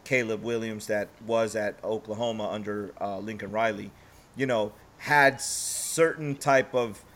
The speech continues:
of knowledge, or when it came to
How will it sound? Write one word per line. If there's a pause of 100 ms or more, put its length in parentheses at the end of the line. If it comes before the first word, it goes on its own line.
(200)
of
knowledge,
or
when
it
came
to